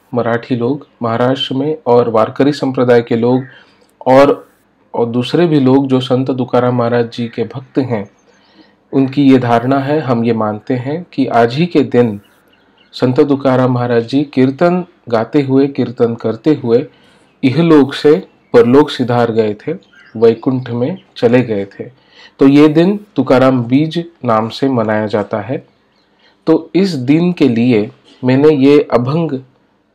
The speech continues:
जो चुना है, वो उनकी ये जो यात्रा है इहलोक से लेके परलोक तक, वो, वो जो समय है जब संत तुकाराम महाराज जी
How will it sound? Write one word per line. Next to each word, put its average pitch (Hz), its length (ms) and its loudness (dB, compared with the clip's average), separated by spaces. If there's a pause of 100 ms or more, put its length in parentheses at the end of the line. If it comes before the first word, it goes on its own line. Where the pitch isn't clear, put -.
जो 135 160 2
चुना 131 360 0
है, 117 320 -4 (560)
वो 135 140 4
उनकी 143 440 -4
ये 160 180 2
जो 151 180 4
यात्रा 113 480 2
है 120 180 0
इहलोक 139 560 0
से 143 220 -2
लेके 123 360 -2 (600)
परलोक 139 400 4
तक, 110 320 -4
वो, 160 360 2
वो 156 220 0
जो 165 140 2
समय 160 440 0
है 117 360 -4 (480)
जब 151 440 2 (320)
संत 147 320 0
तुकाराम 135 560 0
महाराज 120 460 -2
जी 135 300 -2